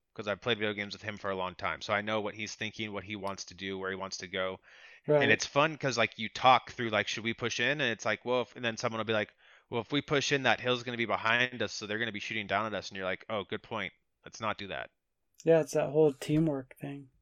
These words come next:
Speaker 1: Yeah, a lot of teamwork involved, which is great. So, um, little side story on my dog. Uh, she
Speaker 2: Oh,
Speaker 1: found
Speaker 2: yeah.
Speaker 1: out how to
Speaker 2: <laughs>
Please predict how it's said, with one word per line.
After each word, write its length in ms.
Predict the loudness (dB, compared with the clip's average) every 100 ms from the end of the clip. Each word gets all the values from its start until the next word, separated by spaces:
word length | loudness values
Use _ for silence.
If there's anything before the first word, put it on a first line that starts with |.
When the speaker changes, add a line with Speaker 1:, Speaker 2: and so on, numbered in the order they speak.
| _ -16
Speaker 1:
Yeah, 200 | -6 -4 -4
a 40 | 0
lot 200 | 0 0
of 60 |
teamwork 420 | -4 -8 -8 -10
involved, 320 | -10 -8 -8 -10
which 140 | -14
is 80 | -12
great. 280 | -10 -10 -12 _ _ _ _ _
So, 460 | -12 -4 -4 -4 -10 _ _ -20 _ -2
um, 420 | 2 2 0 -8 -18 _ _ -8
little 220 | -2 0
side 440 | 2 4 6 4 2
story 400 | -2 0 0 0
on 500 | 2 2 2 -2 -8 -12
my 200 | 0 0
dog. 540 | 2 4 6 6 2 -2 _ _ _ _ _ -10 0
Uh, 460 | 4 6 6 2 -2 _ -20 _ _
she 240 | -6 -2 4
Speaker 2:
Oh, 40 |
Speaker 1:
found 240 | 6 6 6
Speaker 2:
yeah. 60 |
Speaker 1:
out 200 | 4 4
how 340 | 2 0 2 0 4
to 600 | 4 8 6 6 -2 -10 _ _ -10
Speaker 2:
<laughs> 340 | -6 -6 -8